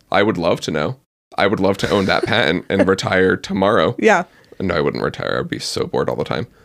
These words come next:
Speaker 1: But no, that's a zero out of five. You can't
Speaker 2: Mm-hmm.
Speaker 1: prevent that. And for avoidability.
Speaker 2: A-, again, zero.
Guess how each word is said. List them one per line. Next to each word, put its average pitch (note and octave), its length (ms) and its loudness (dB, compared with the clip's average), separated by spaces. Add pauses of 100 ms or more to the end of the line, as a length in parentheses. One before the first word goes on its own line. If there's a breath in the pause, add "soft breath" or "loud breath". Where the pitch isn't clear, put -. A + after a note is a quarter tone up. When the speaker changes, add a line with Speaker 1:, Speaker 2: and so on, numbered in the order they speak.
(380 soft breath)
Speaker 1:
But B2 140 4
no, A2 220 4
that's G#2 160 0
a G#2 60 0
zero F#2 280 4
out F2 80 2
of F2+ 60 -2
five. E2 240 2
You F#2+ 60 0
can't G#2 140 4
Speaker 2:
Mm-hmm. F3+ 80 2
Speaker 1:
prevent F2+ 260 0
that. - 180 -4 (480)
And B2+ 220 4
for C3 240 4
avoidability. A2 600 4 (580)
Speaker 2:
A-, G3 240 2
again, F#3 340 0
zero. E3+ 440 0